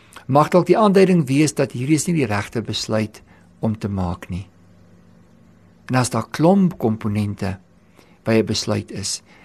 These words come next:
dan moet ek probeer om dit terug te bring tot by die beginsel. Tot by die, dit wat, wat die aard is van hierdie besluit wat ek moet maak. Wanneer ek dan die besluit maak en die ander dinge begin oorweeg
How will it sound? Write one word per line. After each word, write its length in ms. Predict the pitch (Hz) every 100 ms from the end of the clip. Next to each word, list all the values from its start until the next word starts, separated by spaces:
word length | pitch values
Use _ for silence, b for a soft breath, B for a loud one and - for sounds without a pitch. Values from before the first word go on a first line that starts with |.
| b
dan 140 | - 135
moet 80 | 135
ek 100 | 127
probeer 560 | 127 113 120 156 175
om 100 | -
dit 140 | 123 -
terug 280 | 165 156 -
te 140 | 165
bring 420 | - 113 117 117
tot 200 | 127 120
by 280 | 117 110 110
die 260 | 113 110 - B B -
beginsel. 760 | 107 107 - 135 120 - - - _ _ _ _ _ _ _ _ _ _ _ _ -
Tot 220 | 147 -
by 140 | 127 117
die, 200 | 117 117
dit 220 | 127 120
wat, 180 | 123 113 _ b b b b b
wat 120 | 117
die 160 | 110 -
aard 420 | - 147 143 - -
is 280 | 117 -
van 220 | - 120 110
hierdie 240 | 107 113
besluit 460 | 113 - 110 110 -
wat 160 | 104
ek 140 | 101 92
moet 260 | 92 -
maak. 420 | 92 95 110 - - _ _ _ _ _ _ _ _ _ _ _ _ _ -
Wanneer 260 | 123 127
ek 140 | 120 117
dan 180 | 127 147
die 120 | 143
besluit 420 | 135 147 143 -
maak 400 | 131 123 - - b b b
en 80 | 123
die 160 | 120 -
ander 240 | 151 135
dinge 240 | 131 131
begin 300 | 120 113 120
oorweeg 500 | 135 110 107 127 123